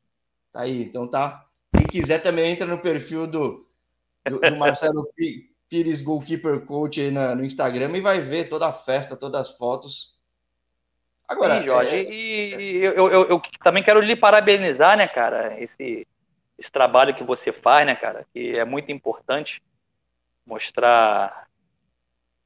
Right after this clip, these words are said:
Speaker 2: é, a, a galera que tá do outro lado, né, aqui do, do, do país, né, é, pra você ter uma ideia, aqui nós também temos mais três preparadores de goleiros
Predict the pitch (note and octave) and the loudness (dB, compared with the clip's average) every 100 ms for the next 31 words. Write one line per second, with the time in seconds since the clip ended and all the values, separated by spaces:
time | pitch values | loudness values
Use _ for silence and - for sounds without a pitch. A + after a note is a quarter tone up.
0 | _ _ - G#2+ G#2 G#2 - - _ _ | _ _ -12 -8 -6 -6 -10 -18 _ _
1 | - A3 G#3+ A#3 A3+ G3+ G#3 F#3 G#3 G3+ | 2 6 8 8 6 4 2 6 4 6
2 | F3 G3+ F3+ G3 A3+ - - _ _ _ | 6 6 6 4 2 -2 -20 _ _ _
3 | _ - A2+ C#3+ C3+ B2 A#2+ A2 G#2+ G#2 | _ -16 -12 -8 -6 -4 -2 -2 -2 -8
4 | _ - A#2 A#2 G#2+ D3+ F3+ D#3+ E3 - | _ -18 -4 0 0 0 -4 -6 -10 -14
5 | _ _ _ _ _ G#2+ G#2+ G#2+ G#2+ G#2 | _ _ _ _ _ -8 -6 -4 -4 -6
6 | G#2 A#2 A#2 C3+ - B2+ A2 A2+ E3 D3 | -6 -6 -6 -4 0 2 2 4 6 6
7 | A2 - _ _ _ _ _ - A2+ - | 2 -6 _ _ _ _ _ -10 -8 -6
8 | C3 C#3 C#3+ D3+ D3+ D#3+ E3 C#3 B2 B2+ | -4 -4 -4 -6 0 2 2 -2 -2 0
9 | B2 - E3 G3+ - F#3 F3 D3 C3 C#3+ | 0 0 4 4 4 2 6 6 6 4
10 | C#3+ B2+ C3 B2+ A#2 C3+ D#3 E3 | 4 2 -2 0 0 0 -2 -4